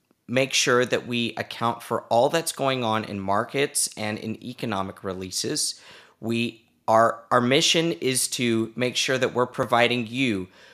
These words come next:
with intellectual honesty. That means giving you our predictions, our bias when it comes to global macro, but also admitting when we're wrong and admitting when we have to shift our narrative.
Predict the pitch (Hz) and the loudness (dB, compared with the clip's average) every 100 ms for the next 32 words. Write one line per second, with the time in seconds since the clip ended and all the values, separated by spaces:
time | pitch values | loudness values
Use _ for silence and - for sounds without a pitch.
0 | _ - 131 131 - - 160 180 - 151 | _ 0 4 4 2 -4 0 0 0 0
1 | 143 143 - 135 135 - 117 117 107 - | 0 0 -2 2 2 4 2 2 2 -4
2 | 90 87 _ _ _ _ _ 117 127 139 | -6 -14 _ _ _ _ _ 4 4 4
3 | 131 123 117 - - _ _ 139 147 165 | 2 2 0 -2 -6 _ _ 0 0 0
4 | 156 160 165 117 113 110 - - - 110 | 0 0 2 4 6 6 2 -6 -6 -2
5 | 120 127 - 160 165 - 117 104 - 101 | -2 0 0 -2 -2 2 4 4 2 4
6 | 113 147 185 - - - - 107 123 127 | 4 4 2 0 -2 -4 -10 0 2 2
7 | - 127 123 - 117 120 127 123 117 123 | -2 -2 -2 -2 2 2 2 0 0 0
8 | 143 156 175 - - - _ - 123 - | 2 2 2 -6 -20 -20 _ 2 2 6
9 | 135 - 127 117 120 110 120 143 160 151 | 4 6 6 4 2 2 4 6 6 4
10 | 151 147 127 101 101 143 160 _ _ _ | 4 4 6 6 6 2 -8 _ _ _
11 | _ _ _ - 135 151 143 151 180 165 | _ _ _ 2 4 4 4 4 4 0
12 | 147 147 143 135 143 - - 123 - 110 | 0 0 0 0 0 0 2 0 2 2
13 | 110 104 95 92 92 - | 2 2 0 -4 -10 -16